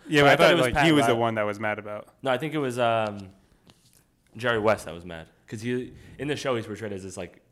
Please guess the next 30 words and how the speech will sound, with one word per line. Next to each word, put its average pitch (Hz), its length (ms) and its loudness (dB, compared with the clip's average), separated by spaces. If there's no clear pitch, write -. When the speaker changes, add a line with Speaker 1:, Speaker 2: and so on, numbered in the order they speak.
Speaker 2:
literal 113 460 -6
nutbag. 90 520 -12
Speaker 1:
Oh, 117 140 2
Speaker 2:
Like, 104 80 -4
Speaker 1:
really? 117 140 0
Speaker 2:
just, - 180 -8
like, - 480 -10
temp-, 117 320 -12
like, 117 140 -8
he 110 40 -10
has, 110 120 -8
like, 101 120 -8
a 95 160 -6
really 101 240 -2
short 95 240 -8
temper 92 220 -10
and 98 80 -6
he's 92 80 -10
just, 92 100 -10
like, 90 100 -8
yelling 87 280 -8
at 95 80 -8
everybody. 98 360 -10
But 143 120 6
ma-, 151 100 0
I 147 120 2
mean, 120 140 2
I 95 160 -4
don't 92 100 -8
know. 85 180 -18